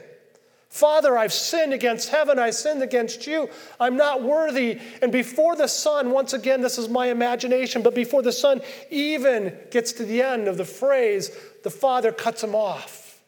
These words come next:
And he embraces him. And he takes the dirty rags that he has on and he puts a new robe on him. And then the father does something maybe that's not so surprising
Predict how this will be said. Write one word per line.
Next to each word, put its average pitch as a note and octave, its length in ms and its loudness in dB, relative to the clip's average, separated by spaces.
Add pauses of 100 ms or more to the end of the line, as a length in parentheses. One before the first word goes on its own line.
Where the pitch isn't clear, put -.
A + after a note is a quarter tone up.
(960)
And A3+ 80 0
he A#3+ 80 2
embraces A#3 720 0
him. D#3+ 240 -4 (1120)
And A3+ 100 2
he A#3+ 80 0
takes B3 400 -2
the C4+ 140 0
dirty C4+ 520 0
rags B3 600 0
that A#3 160 0
he A#3+ 80 -2
has A#3 240 0
on A#3+ 320 0 (240)
and A3 100 0
he A#3 60 0
puts C#4 260 0
a C4+ 60 4
new C4+ 260 -2
robe C4 340 2
on A#3 220 2
him. G#3 300 0 (240)
And A3+ 120 4
then D4 140 4
the D#4+ 80 6
father C#4+ 420 2
does B3+ 300 2
something A#3 420 0
maybe D4 360 0
that's B3 340 0
not A#3+ 320 -2
so C#3+ 540 -4 (240)
surprising D3+ 880 -6